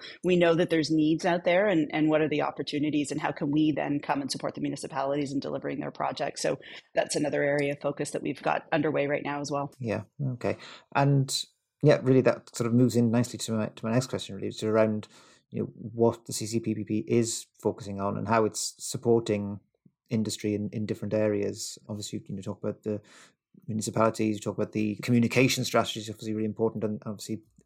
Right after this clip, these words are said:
Speaker 2: you know, your background is, helps with that, I should imagine. But I guess as well,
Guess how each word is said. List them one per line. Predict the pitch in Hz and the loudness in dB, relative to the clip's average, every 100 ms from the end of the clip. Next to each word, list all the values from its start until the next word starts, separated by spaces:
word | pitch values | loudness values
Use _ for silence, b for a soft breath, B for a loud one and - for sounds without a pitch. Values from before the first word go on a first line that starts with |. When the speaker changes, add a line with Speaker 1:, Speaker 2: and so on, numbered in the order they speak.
| - | -16
Speaker 2:
you | 98 | -4
know, | |
your | 110 | 0
background | 110 104 107 104 | 0 0 -2 -4
is, | 104 - B B B - | -6 -8 B B B -6
helps | 110 113 - | -2 -2 -4
with | 107 | -4
that, | 107 | -2
I | 110 | -4
should | - | -6
imagine. | 110 107 113 127 b b b - - | -8 -6 -6 -6 b b b -6 2
But | 147 | 4
I | |
guess | 143 139 | 4 2
as | 139 | 2
well, | 131 147 143 131 123 | 4 6 6 4 2